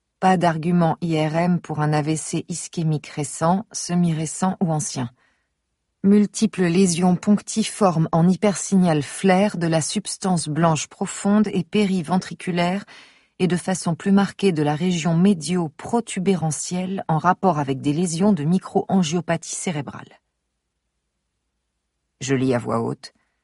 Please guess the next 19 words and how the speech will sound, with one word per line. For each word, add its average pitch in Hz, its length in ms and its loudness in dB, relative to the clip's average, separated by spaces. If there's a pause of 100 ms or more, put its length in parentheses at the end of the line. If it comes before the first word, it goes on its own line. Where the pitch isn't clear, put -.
(480)
écorchant 143 520 -2
les 127 120 0
termes 120 440 -2
barbares, 120 540 0
ce - 120 -12
qui - 200 -12
a 110 60 -6
le 117 100 -4
mérite 120 380 -4
de 120 60 -8
faire 120 240 -8
rire 123 240 -10
mon 120 140 -4
père. « 127 360 -10 (1300)
C'est 202 200 2
chiant. 214 340 4 (560)
On 156 60 -8
s'en 170 180 2
va ? » 226 260 4